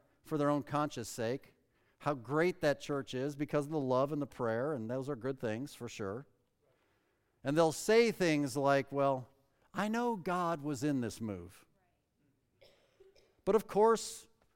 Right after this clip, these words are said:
they're left empty because, well, there's no spiritual food being dished out for their soul. And of course, in a short amount of time, they'll, well, they'll leave that church for another and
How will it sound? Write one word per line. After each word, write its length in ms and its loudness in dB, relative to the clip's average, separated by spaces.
they're 200 4
left 300 4
empty 440 0
because, 440 0
well, 180 2
there's 160 -2
no 140 -2
spiritual 420 -4
food 340 0
being 220 -2
dished 260 -6
out 220 -2
for 100 -12
their 120 -8
soul. 400 -8
And 200 4
of 160 2
course, 400 0
in 120 0
a 60 -2
short 360 0
amount 240 0
of 80 -4
time, 440 0
they'll, 300 0
well, 100 -2
they'll 240 0
leave 560 0
that 200 0
church 320 -6
for 160 -8
another 380 -4
and 160 -12